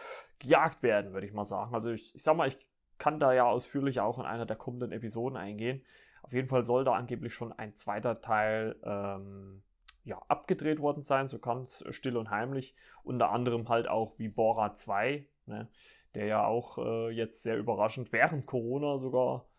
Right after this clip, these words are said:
äh, also vermutet man, es kann natürlich ja schon vorher gedreht worden sein, das kann man ja immer nicht so genau sagen, äh, ja, den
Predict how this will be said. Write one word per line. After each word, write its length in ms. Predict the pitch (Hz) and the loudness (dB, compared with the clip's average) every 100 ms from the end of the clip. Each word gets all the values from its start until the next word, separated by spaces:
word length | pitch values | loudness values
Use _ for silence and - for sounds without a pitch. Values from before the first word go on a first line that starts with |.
| _ _ - | _ _ -8
äh, 220 | 104 107 104 - | -6 -6 -10 -12
also 160 | 98 98 | -12 -6
vermutet 500 | 107 107 135 143 127 | -6 0 2 4 6
man, 200 | 131 131 | 4 4
es 100 | 113 | -2
kann 140 | 110 | -4
natürlich 280 | 107 110 101 | -2 -4 -4
ja 100 | 104 | -4
schon 280 | - 101 95 | -6 -10 -8
vorher 360 | - 123 127 | 2 4 6
gedreht 380 | 117 113 113 117 | 2 -2 -6 -4
worden 200 | 113 113 | -6 -4
sein, 200 | 110 110 | -4 -4
das 140 | 104 - | -6 -10
kann 100 | 107 | -8
man 120 | 107 | -8
ja 40 | |
immer 140 | 110 113 | -8 -8
nicht 140 | 107 | -10
so 100 | 104 | -12
genau 240 | 104 101 | -6 -6
sagen, 400 | 98 95 98 110 - - - - _ _ | -4 -2 -2 -4 -14 -20 -20 -20 _ _
äh, 460 | 107 107 107 104 101 _ _ | 2 4 4 2 -2 _ _
ja, 280 | 107 95 - _ _ _ | -2 -2 -4 _ _ _
den 300 | 107 104 - | -6 -6 -12